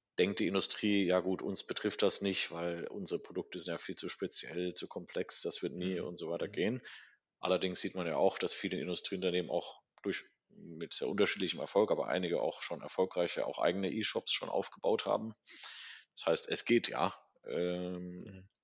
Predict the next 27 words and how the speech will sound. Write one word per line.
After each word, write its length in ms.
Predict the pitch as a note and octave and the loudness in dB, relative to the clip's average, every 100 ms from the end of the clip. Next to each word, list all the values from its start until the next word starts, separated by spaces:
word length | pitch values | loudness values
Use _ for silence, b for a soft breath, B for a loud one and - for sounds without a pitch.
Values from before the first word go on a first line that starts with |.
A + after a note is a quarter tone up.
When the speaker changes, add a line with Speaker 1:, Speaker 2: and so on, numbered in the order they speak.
| - | -2
Speaker 1:
und 200 | F#2 E2 | 2 8
wenn 140 | G#2+ | 8
es 160 | B2 - | 8 4
geht, 340 | F2 G2+ - | 4 4 4
kann 140 | - F#2+ | 0 0
man 80 | |
sich 160 | F#2 F#2 | 0 0
auch 140 | F2 | 0
sicher 320 | E2+ G2 A2+ G2 | 0 4 4 6
sein, 240 | F#2 F#2+ | 4 4
<laughs> 460 | G2 - - - - | 0 -8 -16 -6 2
dass 160 | F2+ | 4
Amazon 440 | - A2 G2 F#2 F#2+ | 4 4 4 4 6
da 120 | F#2 | 6
irgendwann 260 | F2+ F#2 F2 | 6 4 4
landen 280 | G#2+ - | 2 2
wird, 260 | D#2+ D#2+ - | -2 0 0
äh, 120 | D2 | 0
wenn 120 | F2 | 0
man 100 | E2+ | -2
damit 220 | E2+ E2 - | -4 -4 0
Geld 200 | F2+ D2 | 0 2
machen 240 | D#2 E2+ | -4 -2
kann. 220 | E2+ F#2+ B B B B B B B B B - | -6 -6 B B B B B B B B B -2
Ähm, 440 | - F2+ F2 E2+ C2+ | 2 2 0 -4 -4
äh, 260 | - - - _ _ - | -4 -4 -8 _ _ -14
s-, 220 | F#2+ | -12